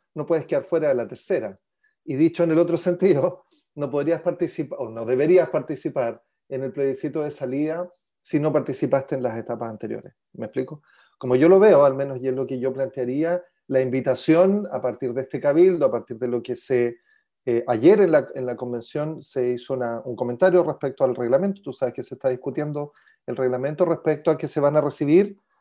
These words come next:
eh, aportes desde, eh, justamente niños, niñas y adolescentes del país. Entonces, tiene todo el sentido del mundo que si participas de todos los procesos, bueno, que sean todos, no podrías hacer propuestas y no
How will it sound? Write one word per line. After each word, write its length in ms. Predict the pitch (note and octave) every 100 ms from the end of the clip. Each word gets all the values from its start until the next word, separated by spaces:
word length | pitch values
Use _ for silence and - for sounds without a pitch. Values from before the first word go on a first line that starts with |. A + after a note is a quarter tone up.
| _
eh, 220 | D#3+ C3 B2+
aportes 720 | B2 D#3+ F3+ F3+ G3 E3+ F3 -
desde, 720 | B2 C3+ C#3 - D3 D3 C#3+
eh, 120 | B2+
justamente 520 | A#2+ D3 D3 C#3+ C#3+ C#3
niños, 240 | D3 C#3+
niñas 280 | C#3+ D3 C#3
y 60 |
adolescentes 640 | C3 B2 A#2+ D#3 C#3+ C3 A#2
del 120 | B2+
país. 180 | - - _ _ _ _
Entonces, 420 | - F3 A3 G3+ - _ _
tiene 220 | - F#3+ F#3+
todo 200 | F#3+ G3
el 40 |
sentido 300 | G3 F#3 G3
del 100 | F#3
mundo 200 | F#3+ F#3+
que 140 | F3 F3
si 200 | - C3+
participas 680 | D3 - C#3+ A3+ F#3 D3+ C3
de 120 | C#3
todos 320 | A3+ A#3+ G#3
los 120 | F3
procesos, 760 | - C3 - G#2+ - D#3+ _ _ _ _ _ _ -
bueno, 200 | C3 G#2+
que 80 |
sean 240 | - E3+ B2
todos, 320 | F3+ G#2+ - - _ _ _ _ -
no 100 | -
podrías 380 | C3 D3 F3+ - _ -
hacer 300 | B2+ D#3+ D3+
propuestas 540 | D3+ D#3+ D3+ F3+ D#3+
y 80 | D3
no 420 | C#3 D#3+ E3